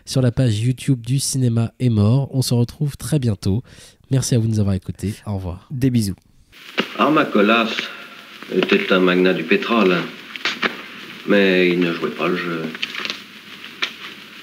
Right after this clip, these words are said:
Speaker 3: Il faisait figure de franc-tireur. Il n'a cessé de se faire des illusions, croyant pouvoir un jour parvenir à briser un certain ordre.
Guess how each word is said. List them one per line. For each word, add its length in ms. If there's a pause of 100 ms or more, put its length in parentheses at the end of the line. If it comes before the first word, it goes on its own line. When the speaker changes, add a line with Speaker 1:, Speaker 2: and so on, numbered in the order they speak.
(260)
Speaker 3:
Il 60
faisait 320
figure 480
de 140 (400)
franc-tireur. 680 (180)
Il 80
n'a 80
cessé 280
de 60
se 80
faire 220
des 100
illusions, 540 (400)
croyant 260
pouvoir 400
un 100
jour 280
parvenir 560
à 140
briser 580
un 120
certain 440
ordre. 280